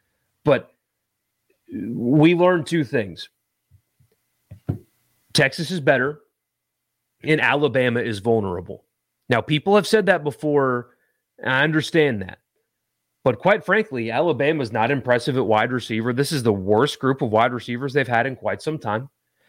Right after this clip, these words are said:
Uh, their offensive line doesn't look near as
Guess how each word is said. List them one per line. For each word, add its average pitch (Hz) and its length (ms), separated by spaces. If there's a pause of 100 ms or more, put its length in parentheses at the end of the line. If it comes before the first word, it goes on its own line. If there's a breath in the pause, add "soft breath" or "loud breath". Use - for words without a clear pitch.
(420)
Uh, 117 220
their 120 160
offensive 127 400
line 131 180
doesn't 127 300
look 123 240
near 120 420
as 113 480